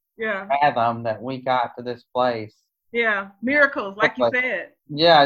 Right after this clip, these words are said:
Speaker 2: it's one, been one miracle right after the other.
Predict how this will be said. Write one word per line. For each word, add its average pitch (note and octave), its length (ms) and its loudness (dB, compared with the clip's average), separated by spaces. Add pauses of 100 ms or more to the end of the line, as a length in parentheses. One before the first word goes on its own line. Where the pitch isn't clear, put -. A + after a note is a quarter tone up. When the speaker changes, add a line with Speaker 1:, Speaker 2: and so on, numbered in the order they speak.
Speaker 2:
it's - 120 -20
one, F3+ 380 4
been E3 480 0
one F3+ 560 6
miracle E3 480 4
right C#3 200 6
after C3 280 0
the A#2+ 160 -6
other. A2 280 -4